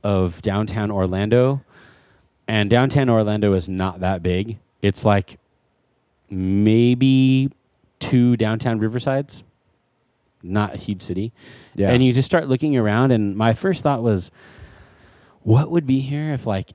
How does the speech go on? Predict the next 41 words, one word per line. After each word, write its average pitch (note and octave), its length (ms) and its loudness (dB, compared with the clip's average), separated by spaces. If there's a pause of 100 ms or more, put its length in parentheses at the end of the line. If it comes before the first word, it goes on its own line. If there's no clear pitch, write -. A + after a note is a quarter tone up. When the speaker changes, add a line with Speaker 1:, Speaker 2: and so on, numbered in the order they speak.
Speaker 1:
they G#2+ 140 -2
didn't G#2+ 220 -6
build F#2 220 -4
Disney F2 280 -6
World D2 240 -12
here D#2 320 -12 (420)
in F#2 160 -6
nineteen F2 600 -8
sixty, E2 640 -12 (120)
it E2 160 -14
started F#2 240 -4
in D#2 60 -8
the D#2 60 -12
sixties, E2 520 -12 (140)
um, E2+ 440 -4
sixty-six. - 720 -14
Like, F#2+ 320 -8
um, F2+ 480 -2
Speaker 2:
So A#2+ 100 0
Speaker 1:
what, D3 100 6
Speaker 2:
not D3 180 4
Speaker 1:
what D#3 60 4
Speaker 2:
long F3 220 4
after A#2+ 280 0
Disneyland, G#2 540 -2 (120)
actually. F#2+ 640 -8 (140)
Speaker 1:
Not A#2 580 -2
long. F2 460 -4
Speaker 2:
Disneyland A#2+ 460 2
Speaker 1:
Um, A#2+ 60 -2
Speaker 2:
had B2 220 0
to A2+ 80 0
really G#2 840 -2 (100)
be G#2 120 -4
a F#2+ 60 -4
success F#2 560 -8
for - 140 -12
them F2+ 160 -10
to F2 140 -8 (240)
Speaker 1:
Yes. - 520 -6 (560)
That, B2+ 220 -2